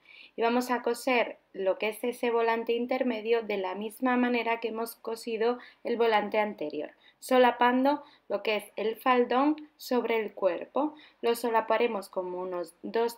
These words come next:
centímetros y medio, lo que significa que nos dará lo que es, eh, esa pestañita del volante, un centímetro y medio, luego irá la costura y un centímetro de margen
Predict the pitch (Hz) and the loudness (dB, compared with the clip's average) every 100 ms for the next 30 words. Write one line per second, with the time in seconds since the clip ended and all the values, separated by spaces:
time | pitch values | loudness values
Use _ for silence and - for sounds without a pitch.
0 | - 190 185 202 214 - 269 269 277 269 | -8 -8 -6 -6 -4 2 2 2 2 2
1 | 247 262 277 254 247 - 247 247 247 240 | 4 4 4 2 -2 0 0 0 0 -2
2 | 233 220 208 214 208 202 - - - _ | -2 -4 -2 2 4 2 0 -16 -20 _
3 | - - 226 220 - - - _ _ - | -2 2 2 0 -4 -20 -20 _ _ 0
4 | 185 180 175 - - 202 233 240 220 - | 0 2 0 0 -2 -4 -4 -4 -6 -4
5 | 220 220 233 247 247 180 175 175 185 202 | -4 -2 2 0 0 0 0 2 4 4
6 | 226 220 - 160 - 190 196 226 226 254 | 2 -2 -6 -8 -8 -10 -4 -2 0 2
7 | 262 285 262 233 269 311 - _ _ _ | 4 4 4 6 6 6 -2 _ _ _
8 | - 220 214 226 214 220 220 262 - 262 | -2 2 4 4 4 4 4 2 2 2
9 | 269 262 247 240 226 220 220 214 240 214 | 4 4 2 0 -2 -4 -6 -2 0 0
10 | 190 196 202 233 226 262 | -2 -4 -4 -6 -6 -8